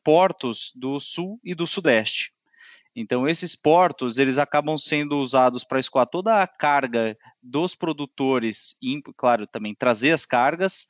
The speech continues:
dos estados de São Paulo, Santa Catarina e Paraná, principalmente. E, e também é, é um centro forte onde todo o, os estados e todos os,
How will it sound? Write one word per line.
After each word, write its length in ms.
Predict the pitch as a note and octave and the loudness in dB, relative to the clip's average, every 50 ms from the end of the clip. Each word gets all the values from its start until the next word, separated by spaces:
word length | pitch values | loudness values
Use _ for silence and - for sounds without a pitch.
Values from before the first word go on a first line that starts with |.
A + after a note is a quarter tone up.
| _ - _ _ _ | _ -20 _ _ _
dos 180 | - D#3+ E3+ D#3+ | -8 -6 -6 -4
estados 440 | E3+ D#3+ - - D#3 D#3+ D#3 D3+ C3+ | -4 -4 0 2 2 2 2 0 -2
de 60 | - | 0
São 180 | - D#3+ D3 C3+ | 0 0 -2 -2
Paulo, 520 | - C#3+ C3 C3 D#3 F#3 A3 B3 B3+ B3 _ _ _ _ | 0 2 4 4 4 4 2 -2 -6 -10 _ _ _ _
Santa 300 | - - - E3 C#3 D#3+ | -10 -6 -6 -2 -2 -2
Catarina 420 | D3 D#3 - C#3 C3 C3 C#3 D3 D3 | -2 0 0 0 0 0 0 -2 -4
e 40 | C3 | -2
Paraná, 480 | - C3+ B2+ C#3 D#3+ D#3+ C#3 C3 D3 - | 0 2 2 4 2 2 2 0 0 -2
principalmente. 880 | _ - C3+ C3 B2 - - C#3+ C3 B2+ A#2 A#2+ C#3 F3+ - - - _ - - - - - - - - - - - - _ _ | _ -8 -10 -10 -8 -6 -4 -4 -4 -4 -4 -6 -8 -8 -12 -14 -16 _ -20 -20 -20 -20 -20 -20 -20 -20 -20 -20 -20 -20 _ _
E, 540 | - D3 D3 D3+ D#3 D#3 D#3 D#3+ D#3+ D#3+ - - | -8 -4 -2 0 0 0 2 2 2 0 0 0
e 80 | F#3 F3 | -2 2
também 520 | - G#3+ G#3 G3 F3 F3+ G3 G#3+ A3 A3 | 4 4 2 4 2 0 0 0 0 0
é, 460 | G#3+ G#3 F#3 - D3+ F3 F3 F3 F3 E3+ | 2 2 2 0 0 2 2 4 4 2
é 80 | E3+ | 2
um 160 | F3 F3+ F3 | 0 -2 -4
centro 460 | D#3 - - - G3 G3+ G#3 - G3 E3+ | -4 -2 2 2 2 2 2 0 -2 -4
forte 560 | - - F3 F3+ G3+ G#3+ G#3+ F#3 - - F3 | -2 0 2 4 4 4 4 2 -2 -4 -4
onde 260 | F3 F3 E3+ D#3+ E3 | -4 -4 -4 -6 -6
todo 320 | - - G3 A3 A#3 B3+ | -4 -2 -2 0 0 -2
o, 340 | A3+ F3 F#3 F3 - C#3 E3 | -2 0 -2 -2 -2 -2 -4
os 140 | E3 D3+ D3+ | -4 -4 -4
estados 640 | D#3 - - - E3+ F3 F3+ F3+ D#3 C#3+ C3+ C3 C#3 | -4 -2 0 2 4 4 4 2 2 0 -4 -4 -6
e 60 | C3 | -6
todos 400 | - F3 F#3 F#3 F#3 F#3 E3+ E3 | -6 -6 -6 -6 -8 -10 -10 -8
os, 280 | F3 E3+ D#3+ - - | -8 -8 -8 -8 -12